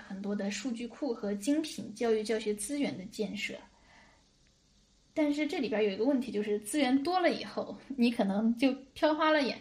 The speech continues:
挑不到适合你的一个资源。所以有的农村教师反映会，有的课程的内容会比较难，不适合当地学生的水平。那么农村教师也由于自身的一些局限，很难主动，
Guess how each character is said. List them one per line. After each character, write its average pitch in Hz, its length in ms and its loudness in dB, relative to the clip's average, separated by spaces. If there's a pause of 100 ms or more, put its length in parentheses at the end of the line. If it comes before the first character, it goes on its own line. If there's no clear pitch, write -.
(140)
挑 349 180 2
不 339 80 -2
到 320 180 4
适 311 240 -2
合 202 220 -6
你 - 160 -4
的 160 140 -8
一 147 160 -10
个 - 180 -12 (140)
资 202 180 -2
源。 - 180 -6 (460)
所 233 160 6
以 220 180 6
有 202 140 -2
的 226 80 2
农 226 240 2
村 302 160 2
教 294 160 4
师 302 160 -2
反 302 220 -8
映 220 100 -10
会， 208 140 -8
有 202 120 -4
的 220 140 -8
课 - 220 -2
程 214 120 -4
的 208 120 -2
内 247 180 2
容 196 220 -4
会 214 360 0 (180)
比 226 140 -2
较 226 200 0
难， 190 360 -4 (120)
不 262 100 -4
适 339 280 -2
合 196 200 -6 (100)
当 254 240 2
地 277 140 0
学 208 160 -6
生 254 160 -2
的 302 80 2
水 - 200 -6
平。 - 280 -12 (460)
那 247 100 0
么 233 60 4
农 226 200 6
村 349 140 -2
教 302 220 4
师 269 200 -2
也 202 200 0
由 202 320 0
于 226 240 2
自 302 240 -4
身 359 280 -6
的 302 120 4
一 233 100 2
些 269 200 2
局 - 200 -6
限， - 300 -2 (320)
很 208 200 -2
难 220 300 4
主 208 180 0
动， 226 280 8